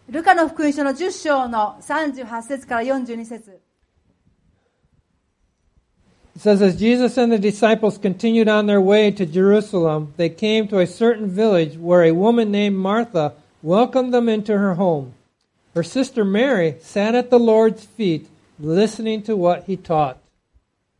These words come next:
Speaker 1: さて、彼らが旅を続けている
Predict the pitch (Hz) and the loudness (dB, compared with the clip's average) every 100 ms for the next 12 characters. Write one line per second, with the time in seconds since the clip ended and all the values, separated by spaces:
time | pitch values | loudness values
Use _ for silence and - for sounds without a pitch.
0 | _ _ _ _ _ _ _ _ _ - | _ _ _ _ _ _ _ _ _ -6
1 | 339 339 277 - - 339 349 320 269 269 | -4 -2 -2 -4 -2 2 4 2 -2 -4
2 | 254 302 349 330 247 269 277 269 254 254 | -4 0 -2 -2 -8 -8 -6 -4 -4 -4
3 | 254 247 | -8 -10